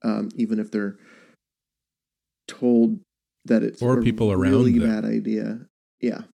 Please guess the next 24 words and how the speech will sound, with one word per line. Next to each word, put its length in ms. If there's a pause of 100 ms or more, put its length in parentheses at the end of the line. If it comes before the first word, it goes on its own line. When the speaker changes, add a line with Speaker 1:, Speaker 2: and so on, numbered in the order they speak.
(540)
Speaker 1:
And 180
then, 340 (420)
uh, 400
and 140
then, 120
yeah, 220
and 160
then 140
you 180
have 260
the 80
possibility 640
of 100
someone 300
picking 260
it 100
up. 180
So 240 (380)
hopefully 720
that's 480
not 200
the 80
case, 600
but, 420